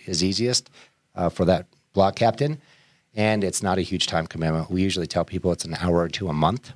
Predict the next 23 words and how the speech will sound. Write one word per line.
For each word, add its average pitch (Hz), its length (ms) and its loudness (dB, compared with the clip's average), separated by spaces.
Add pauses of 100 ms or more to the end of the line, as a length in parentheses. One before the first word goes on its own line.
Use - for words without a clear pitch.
forwarding 98 340 2
emails 107 540 2 (120)
and, 87 360 2
um, 85 600 0
sending 104 300 0
emails 104 460 2
and, 87 180 -2
and 85 380 0
communicating. 110 680 2 (460)
Um, 107 220 2
and 113 120 0
it's 104 240 0
a 95 60 -6
great 90 240 -4
way 85 140 -4
to 82 80 -10
know 82 100 -6
your 80 160 -2
neighborhood. 73 480 -2
So 90 360 4
we 113 120 6
come 113 180 2
out, 113 240 2